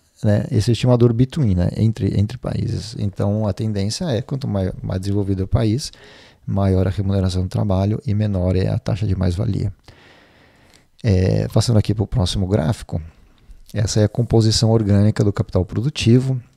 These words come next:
Novamente, a tendência é negativa, né? Então, quanto maior o pib real per capita em dólar, menor,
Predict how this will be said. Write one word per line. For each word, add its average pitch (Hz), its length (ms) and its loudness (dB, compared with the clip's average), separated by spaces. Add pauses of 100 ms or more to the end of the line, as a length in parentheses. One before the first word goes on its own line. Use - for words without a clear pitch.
(1040)
Novamente, 101 1160 4 (960)
a 123 80 0
tendência 90 460 2
é 95 40 2
negativa, 143 760 2 (420)
né? 127 260 4 (120)
Então, 113 340 2
quanto 123 380 2
maior 113 600 4
o 190 60 2
pib 123 480 2
real 101 440 2
per 127 240 0
capita - 380 0
em 92 60 2
dólar, 98 480 4 (400)
menor, 117 800 2